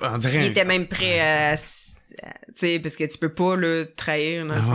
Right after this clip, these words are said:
Speaker 1: ouais. Ben, il laissait sa peau, tu sais.
Speaker 2: Ben oui, c'est,
Speaker 1: Ouais.
Speaker 2: tu sais, dans le fond, il a, il a pris des chances, hein.
Speaker 1: Mhm.
Speaker 2: Mm.
Speaker 1: On dirait, on dirait un film, si t'es en train de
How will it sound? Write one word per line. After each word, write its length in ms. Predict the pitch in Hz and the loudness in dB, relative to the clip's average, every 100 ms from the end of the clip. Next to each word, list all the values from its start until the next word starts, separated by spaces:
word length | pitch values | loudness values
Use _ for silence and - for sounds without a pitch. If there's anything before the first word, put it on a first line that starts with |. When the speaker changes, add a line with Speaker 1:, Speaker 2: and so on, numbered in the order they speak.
| 123 120 | 2 0
Speaker 1:
ouais. 240 | 110 - | -2 -4
Ben, 280 | 104 113 113 | -2 2 2
il 180 | 110 104 | 0 -2
laissait 260 | 110 - 131 | -2 0 0
sa 220 | - 101 | 0 -2
peau, 340 | - 151 247 - | -4 -12 -12 -12
tu 80 | - | -10
sais. 140 | 202 | -8
Speaker 2:
Ben 180 | 208 151 160 | -4 -2 -2
oui, 80 | 403 | -4
c'est, 240 | 240 160 160 | -4 0 0
Speaker 1:
Ouais. 220 | 139 170 | 2 -2
Speaker 2:
tu 80 | 208 | -4
sais, 260 | 190 175 | -2 -2
dans 120 | 147 147 | -2 -4
le 40 | |
fond, 200 | 147 180 | -4 -4
il 120 | 156 | -4
a, 120 | 151 | -4
il 580 | 151 85 85 - - - | -4 -6 -8 -10 -10 -10
a 40 | 151 | -10
pris 120 | 170 | -8
des 100 | - | -6
chances, 300 | - 262 262 254 | -6 -8 -14 -4
hein. 40 | 127 | 0
Speaker 1:
Mhm. 600 | 127 123 156 151 139 107 - _ _ _ - | 0 2 2 2 2 -2 -8 _ _ _ -14
Speaker 2:
Mm. 60 | 180 - | -14 -4
Speaker 1:
On 120 | 110 | 0
dirait, 220 | 104 123 131 | 0 0 0
on 100 | 123 | 0
dirait 260 | 123 151 151 | 0 0 0
un 60 | |
film, 420 | - 131 131 120 90 | -2 -2 -2 -2 -2
si 240 | - - | -4 -4
t'es 200 | - 110 | -4 -4
en 40 | - | -4
train 200 | - - | -6 -2
de 160 | 180 | -2